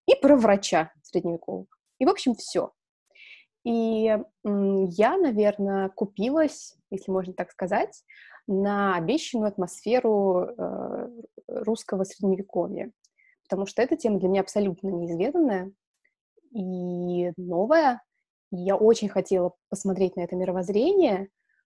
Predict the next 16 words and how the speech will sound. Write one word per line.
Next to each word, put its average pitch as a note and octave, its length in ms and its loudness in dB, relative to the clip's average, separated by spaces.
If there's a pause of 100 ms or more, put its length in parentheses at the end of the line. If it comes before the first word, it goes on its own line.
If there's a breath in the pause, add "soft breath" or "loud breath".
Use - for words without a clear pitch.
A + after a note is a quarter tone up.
(140)
Кроме G#3 280 2
того, F#3+ 280 2
сам F3 360 -2
Водолазкин, F3 480 -2
он E3 60 -10
филолог, B3+ 480 4
он F3+ 140 0
занимается F3+ 400 -4
средневековьем, F3+ 600 0
то F3+ 100 -6
есть - 160 -10
он, F#3 300 -4 (280)
э, - 20 -10 (600 soft breath)
с - 140 -20
такой F#3+ 200 -4
профессиональной G3 640 2